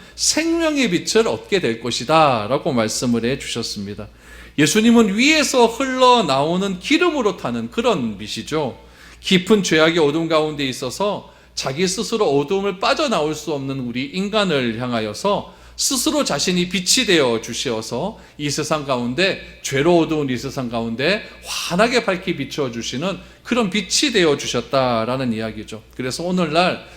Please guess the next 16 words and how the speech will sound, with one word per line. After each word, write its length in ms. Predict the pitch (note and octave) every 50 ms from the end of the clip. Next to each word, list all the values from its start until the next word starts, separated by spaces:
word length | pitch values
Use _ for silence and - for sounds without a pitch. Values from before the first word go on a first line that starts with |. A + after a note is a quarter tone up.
| - - - - -
구약 380 | - - D#3+ D#3+ E3 E3+ E3+ E3+
스가랴 460 | - - G#3+ G#3 F#3+ G#3 G3+ G3+ G3 F#3
시대에는 600 | F#3 F#3+ E3+ E3+ E3+ E3 D#3+ D#3+ E3 E3 E3+ F3
이 120 | G3 G#3
성전의 560 | F#3 F3+ - E3 F3+ E3+ G3 G3 F#3+ F#3+ F3+ F#3
크기를 380 | - G#3+ F#3+ G#3 F#3+ F#3+ F#3
가지고 360 | F3 E3 D#3+ E3 E3+ E3 D3+
어떻게 340 | C#3+ C3+ - G#3 F#3+ - A#3
우리가 280 | G#3+ F#3 F3 F3+ F#3+ F#3+
할 120 | F#3 F#3+
수 140 | F3+ F#3 G3
있을까라고 1120 | D#3 C#3 - F3 E3+ - - G#3+ G3+ F3+ C3+ - - - - - - - E3 E3 E3+ F#3 F3
절망에 460 | - C#3+ B2+ C#3+ D#3 D#3+ E3 E3 D#3+
빠져 240 | F3 E3+ D#3+ D3+ E3
있는 200 | D#3 D3+ D3 C#3+
사람에게 720 | - D3 C3+ C3+ C3 B2+ B2+ B2 C#3 F3+ G3+ A3 A3+ -